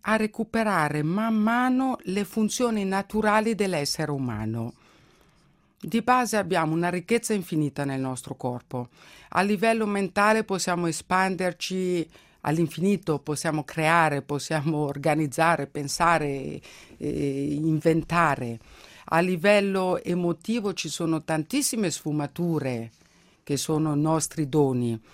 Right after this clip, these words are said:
così come a livello di comportamento, di relazione, di passione e di fisicità. Quello che vediamo è che nel tempo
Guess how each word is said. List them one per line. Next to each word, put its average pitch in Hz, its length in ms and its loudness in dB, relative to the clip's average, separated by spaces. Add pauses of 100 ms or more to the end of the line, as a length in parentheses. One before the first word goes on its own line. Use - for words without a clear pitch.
(440)
così 170 480 4
come 175 260 0
a 156 40 2
livello 156 480 2
di 135 180 -6
comportamento, 143 1080 -4
di 135 180 -6
relazione, 147 840 2
di 131 140 -6
passione 160 920 2
e 233 160 0
di 202 140 2
fisicità. 135 840 -4 (800)
Quello 285 320 2
che 196 160 -2
vediamo 151 640 0
è 180 160 -2
che 170 180 -6
nel 226 360 -2
tempo 147 680 -6